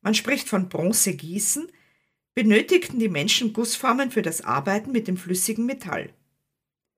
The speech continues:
Man verwendete Dauerformen aus Sandstein, aus Metall und aus Keramik.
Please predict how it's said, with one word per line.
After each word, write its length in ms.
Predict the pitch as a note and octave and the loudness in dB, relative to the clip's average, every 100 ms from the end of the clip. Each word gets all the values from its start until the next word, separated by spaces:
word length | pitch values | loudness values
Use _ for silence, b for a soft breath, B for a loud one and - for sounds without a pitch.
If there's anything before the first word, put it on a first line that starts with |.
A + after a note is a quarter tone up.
| _ _ _ _ _ _ _ _ _ _ | _ _ _ _ _ _ _ _ _ _
Man 180 | G#3+ D4+ | 0 2
verwendete 600 | D#4+ A#3 A3+ B3+ A3 F#3 | 2 4 4 4 2 0
Dauerformen 800 | - - A#3 C4+ G#3 F#3 E3+ | 0 2 2 2 2 2 2
aus 200 | - - | -4 -4
Sandstein, 600 | - D#3 - - B3+ C#4 C#4+ b b b | -4 -2 -2 -2 -2 -4 -8 b b b
aus 180 | E3+ F3 | 0 2
Metall 560 | E3 C#3+ - C#3+ A#3+ B B - | -2 -2 -4 -2 -4 B B -2
und 140 | G#3+ | 2
aus 160 | A#3 - | 2 2
Keramik. 600 | C4+ F3+ G2 F#2+ - | 2 2 0 -6 -20